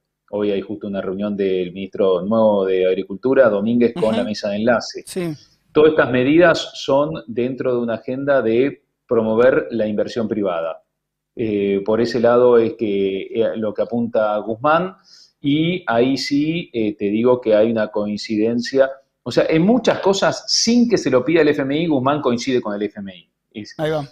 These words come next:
Speaker 1: o sea, yo creo que la coincidencia de Guzmán con el F M I no es igual que la de Duhovne.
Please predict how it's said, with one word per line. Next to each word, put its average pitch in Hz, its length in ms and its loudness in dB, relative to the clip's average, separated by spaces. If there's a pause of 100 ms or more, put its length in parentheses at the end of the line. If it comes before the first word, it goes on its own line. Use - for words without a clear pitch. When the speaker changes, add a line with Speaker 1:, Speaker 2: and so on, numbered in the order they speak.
(140)
Speaker 1:
o 131 100 -4
sea, 120 240 2
yo 175 80 2
creo 175 240 4
que 151 120 2
la 127 120 4
coincidencia 131 600 0
de 135 80 2
Guzmán 127 260 -2
con 120 100 0
el 123 60 0
F 127 140 -6
M 135 120 -6
I 175 140 -6
no 151 200 -2
es 202 140 -2
igual 180 360 0
que 160 100 -4
la 131 160 4
de 120 140 2
Duhovne. 107 760 0